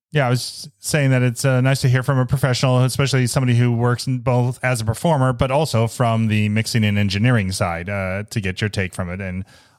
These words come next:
all the songs on your list are, at the very least, very interesting from the technical sound, uh, or standpoint, very innovative, very trend-setting. So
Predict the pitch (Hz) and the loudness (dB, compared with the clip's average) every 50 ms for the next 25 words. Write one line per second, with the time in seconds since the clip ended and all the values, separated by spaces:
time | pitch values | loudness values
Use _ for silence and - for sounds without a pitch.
0 | _ _ - 131 120 120 123 110 113 110 - 131 117 113 110 110 107 107 104 104 | _ _ -2 0 2 2 2 0 0 0 0 2 2 2 2 2 0 0 0 0
1 | 104 110 127 123 107 104 104 - - - 127 131 131 120 113 101 98 95 - - | 0 2 2 2 2 0 -2 -4 -4 -2 0 2 2 2 2 0 0 -2 -4 -6
2 | - _ _ _ _ _ _ _ _ _ _ _ _ _ - - 131 123 123 110 | -12 _ _ _ _ _ _ _ _ _ _ _ _ _ -12 -8 -6 -4 -4 -2
3 | - 113 98 92 95 95 92 95 101 117 139 147 120 101 92 92 90 87 92 - | -2 -2 -2 -2 -4 -6 -4 -2 0 0 2 2 0 0 -2 -4 -6 -6 -6 -6
4 | 107 107 101 104 113 127 135 135 131 131 127 123 113 110 110 107 107 107 101 - | -6 -4 -2 0 0 2 2 2 2 2 2 2 2 2 2 2 2 0 0 -2
5 | 113 104 - - 110 98 95 95 92 98 - - - 117 107 104 101 104 - 120 | -2 -2 0 0 -2 -2 -2 -4 -6 -8 -4 -2 0 0 2 0 0 0 0 -2
6 | 110 - - 107 92 110 107 104 104 104 101 113 127 127 123 127 131 131 - - | -2 -2 -2 -2 0 0 2 2 2 0 0 -2 -2 -6 -10 -12 -10 -6 -2 0
7 | 117 101 104 110 120 117 123 127 123 117 117 123 120 123 131 - _ _ _ - | 0 0 0 -2 -4 -6 -4 -2 -2 -2 -2 -4 -8 -10 -12 -14 _ _ _ -6
8 | 110 - - 123 110 101 - - 110 101 107 107 - - _ _ _ - 98 104 | -4 -2 0 0 0 0 0 0 0 2 0 -2 -4 -10 _ _ _ -8 -2 0
9 | 113 107 110 110 104 110 107 104 104 104 104 104 104 101 101 98 101 98 98 101 | 0 2 2 2 2 2 2 2 2 2 2 0 0 0 0 0 0 0 -2 -2
10 | 98 - - 104 98 98 - - 90 85 87 90 90 - - 110 98 92 95 - | -4 -2 -2 -2 -2 -2 -2 -2 -4 -4 -6 -8 -10 -6 -4 -2 -2 -2 -2 -6